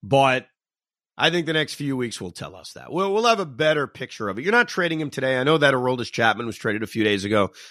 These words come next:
so it creates the illusion of, "Well, it's starting. Start trading guys today." Obviously, Escobar was traded. I think those circumstances are different.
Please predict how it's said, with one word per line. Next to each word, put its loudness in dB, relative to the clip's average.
so -2
it -4
creates 2
the -4
illusion -4
of, -6
"Well, 0
it's -10
starting. 0
Start -2
trading 0
guys 2
today." 2
Obviously, 0
Escobar -2
was -4
traded. 0
I 4
think 2
those 2
circumstances 2
are 0
different. 0